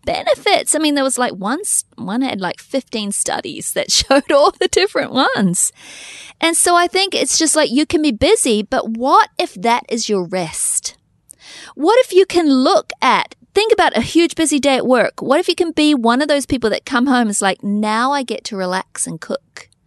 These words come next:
Yeah, sure, there's children coming in and out, and sure, your life is still crazy, but what if that's your decompression zone?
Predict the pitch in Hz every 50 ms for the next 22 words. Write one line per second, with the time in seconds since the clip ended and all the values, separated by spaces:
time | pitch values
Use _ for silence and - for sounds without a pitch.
0 | _ _ - - - - - - _ - 311 311 294 277 - - 339 339 370 381
1 | 370 339 - - 349 311 320 311 311 302 311 311 285 285 294 294 294 294 285 285
2 | 269 233 214 220 233 247 247 254 - - 330 320 320 302 294 285 285 285 - 269
3 | - - - 269 277 - - 262 254 262 - 233 - - - 214 226 247 294 359
4 | 440 480 508 - - 285 262 247 - - - - 240 240 240 226 214 208 - _
5 | _ _ _ _ _ _ _ - 233 226 - 214 175 156 - - - 147 - -
6 | - - 453 466 403 - 247 208 165 151 139 110 -